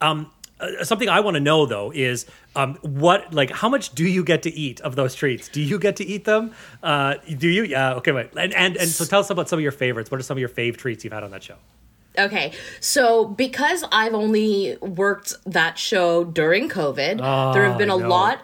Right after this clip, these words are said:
Speaker 2: of, um, obvious safety precautions that, uh, have to, that have to take place. And one of them is that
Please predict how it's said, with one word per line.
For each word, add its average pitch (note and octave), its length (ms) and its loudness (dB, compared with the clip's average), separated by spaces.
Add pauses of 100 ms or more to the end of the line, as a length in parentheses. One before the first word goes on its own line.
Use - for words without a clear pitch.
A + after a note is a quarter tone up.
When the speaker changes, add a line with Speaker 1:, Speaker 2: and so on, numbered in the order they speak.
Speaker 2:
of, F3 480 0 (320)
um, D3+ 880 0 (400)
obvious G3 580 2
safety C4+ 560 -2
precautions F3 760 0
that, D3 360 0
uh, D3 320 0
have D#3+ 320 -4
to, F3+ 240 -8
that F#3 180 0
have F#3 360 -2
to F3 100 -8
take A#2+ 360 -8
place. - 380 -8 (460)
And E3+ 300 0
one G3 140 2
of F#3+ 100 -2
them F#3 160 2
is F3 160 0
that D3 260 0